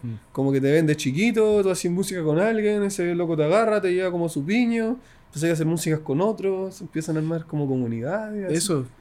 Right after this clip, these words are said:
Speaker 1: o sea, es, es bien colaborativo, como
Speaker 2: Claro.
Speaker 1: nosotros, o sea, también lo hemos visto como los invitados que vienen acá de distintas,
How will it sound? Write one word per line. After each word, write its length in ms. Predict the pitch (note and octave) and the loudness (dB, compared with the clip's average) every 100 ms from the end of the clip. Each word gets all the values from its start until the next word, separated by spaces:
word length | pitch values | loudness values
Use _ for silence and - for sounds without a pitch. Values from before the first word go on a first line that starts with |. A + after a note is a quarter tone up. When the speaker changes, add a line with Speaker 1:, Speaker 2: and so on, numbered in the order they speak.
| - | -8
Speaker 1:
o 80 | |
sea, 140 | B2 D3+ D3 | -2 0 2
es, 180 | D3+ | 0
es 180 | C#3 C#3+ | 0 -2
bien 180 | C#3 D3+ | 0 -2
colaborativo, 800 | E3 F3 D#3+ C#3+ A#2 B2 D3+ D#3+ | 2 2 4 2 2 0 0 0
como 440 | D3 C#3 C3 B2 | -2 -2 -4 -4
Speaker 2:
Claro. 220 | A#2+ B2+ B2 - - - - - - | -4 -4 -8 -12 -20 -20 -20 -20 -12
Speaker 1:
nosotros, 440 | C3 B2 D3 D#3 D#3+ - - | -6 -4 -2 -2 -4 -12 -10
o 80 | |
sea, 260 | B2 D#3+ E3 | -2 0 2
también 720 | D3+ C#3 D#3+ F3+ F3 F3 E3+ | 0 0 0 0 -2 -2 0
lo 60 | D#3+ | 2
hemos 180 | E3+ D#3 | 2 0
visto 300 | D#3+ F3 D#3+ | -2 -2 0
como 260 | D#3+ D3+ | 2 2
los 140 | C#3 C#3 | 0 0
invitados 380 | C3 C#3 D#3 | 0 0 0
que 80 | D3+ | 0
vienen 240 | D3 D3+ D3 | -2 0 0
acá 260 | C3 D3 | 2 2
de 120 | D3+ | 2
distintas, 500 | C#3 B2 C#3+ D3 D3 | 0 -2 -4 -2 -2